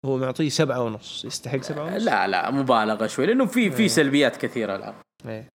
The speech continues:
Speaker 1: ستة ونص.
Speaker 2: بس إنه يستحق المشاهدة. <clears throat>
Speaker 1: أحمد الحبيب يقول: "عرض جيد، راندي معلم بملامح الوجه بالنزال،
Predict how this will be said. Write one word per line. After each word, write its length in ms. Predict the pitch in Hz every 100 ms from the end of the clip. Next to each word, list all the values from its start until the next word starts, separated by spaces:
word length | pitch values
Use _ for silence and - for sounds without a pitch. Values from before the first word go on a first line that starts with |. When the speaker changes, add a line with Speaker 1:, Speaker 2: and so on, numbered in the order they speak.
| _ -
Speaker 1:
ستة 280 | 269 - 147
ونص. 380 | 110 104 - 139
Speaker 2:
بس 260 | 226 -
إنه 260 | 254 233 240
يستحق 520 | 170 - 147 202 -
المشاهدة. 520 | 127 117 - - 113 -
<clears throat> 960 | 151 135 - _ - _ _ _ _
Speaker 1:
أحمد 300 | 196 190 196
الحبيب 320 | 180 180 202 165
يقول: 240 | 170 160
"عرض 220 | 202 202
جيد، 520 | 143 160 117 160 180 -
راندي 300 | 135 156 120
معلم 600 | 117 139 123 117 156 160 -
بملامح 540 | 113 117 127 117 123
الوجه 300 | 120 120 - 147 123
بالنزال، 580 | 110 107 117 123 135